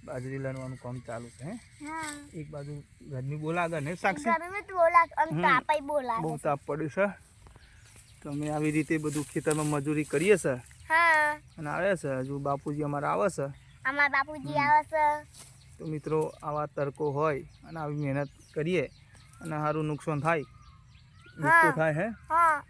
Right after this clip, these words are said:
Speaker 2: વાવાઝોડું આવે તો આ બધી
Speaker 1: વાવાઝોડું
Speaker 2: બાજરીઓ
Speaker 1: આવી
Speaker 2: પડી
Speaker 1: ગયું.
Speaker 2: જાય.
Speaker 1: અંબાલાલ તો આગાહી ઉપર આગાહી આલવા માંડી છે, હે?
Speaker 2: હા.
Speaker 1: અંબાલાલ આગાહી આલે
Speaker 2: આમ ઉપર કરા ચેવા પડ્યા તા?
Speaker 1: હા, કરા પડ્યા તા ને, હા.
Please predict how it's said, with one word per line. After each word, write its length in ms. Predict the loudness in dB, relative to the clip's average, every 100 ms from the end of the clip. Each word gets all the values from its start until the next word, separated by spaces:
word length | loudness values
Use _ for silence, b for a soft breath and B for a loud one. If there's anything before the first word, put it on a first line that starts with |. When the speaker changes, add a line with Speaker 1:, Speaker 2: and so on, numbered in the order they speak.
| 8
Speaker 2:
વાવાઝોડું 560 | 10 10 8 4 0
આવે 220 | 4 4 4
તો 120 | 4
આ 40 |
બધી 200 | 6 4
Speaker 1:
વાવાઝોડું 300 | 6 4 4
Speaker 2:
બાજરીઓ 260 | 2 2 2
Speaker 1:
આવી 100 | 2
Speaker 2:
પડી 100 | 0
Speaker 1:
ગયું. 80 | -2
Speaker 2:
જાય. 120 | -2
Speaker 1:
અંબાલાલ 380 | 2 4 4 2
તો 180 | 2
આગાહી 240 | 4 4 4
ઉપર 240 | 4 4
આગાહી 320 | 4 4 4
આલવા 280 | 4 4 4
માંડી 260 | 4 4 4
છે, 140 | 6
હે? 100 | 8
Speaker 2:
હા. 240 | 8 4 -4 -14 -20 -20 -20 -20 -20 -20 -20 -8
Speaker 1:
અંબાલાલ 380 | 0 6 6 6
આગાહી 280 | 6 6 6
આલે 240 | 6 8
Speaker 2:
આમ 100 | 6
ઉપર 300 | 4 -2 -2
કરા 320 | 4 4 4
ચેવા 400 | 2 2 4 4
પડ્યા 140 | 2 2
તા? 260 | 0 0
Speaker 1:
હા, 80 | -2
કરા 280 | -2 0 0
પડ્યા 280 | 0 2 4
તા 140 | 2
ને, 80 | -2
હા. 420 | -4 -6 -6 -10